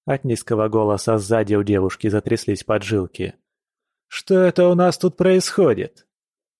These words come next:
«Ничего», заикаясь, попыталась оправдаться Тиана.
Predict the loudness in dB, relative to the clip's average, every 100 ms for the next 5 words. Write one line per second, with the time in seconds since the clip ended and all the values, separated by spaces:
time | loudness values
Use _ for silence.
0 | _ _ _ -2 2 2 0 0 0 2
1 | 0 -4 _ _ _ _ -8 0 2 2
2 | 0 0 0 -2 -2 0 0 0 -2 -2
3 | -2 -2 0 -2 -2 -4 0 0 0 -2
4 | -6